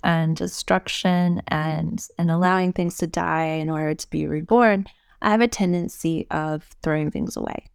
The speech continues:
<laughs> and, and, uh, lighting them on fire. And it's not always a great,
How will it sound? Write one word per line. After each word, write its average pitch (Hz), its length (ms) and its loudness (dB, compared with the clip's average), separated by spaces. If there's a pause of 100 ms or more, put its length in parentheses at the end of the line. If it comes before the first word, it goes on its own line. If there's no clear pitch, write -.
(180)
<laughs> 226 320 -2
and, 226 240 4 (380)
and, 180 220 4
uh, 170 280 0
lighting 180 380 4
them 156 180 0
on - 140 -4
fire. - 480 -4 (140)
And 185 480 0 (1040)
it's 254 200 0
not 370 160 8
always - 260 4
a 285 60 4
great, 254 320 2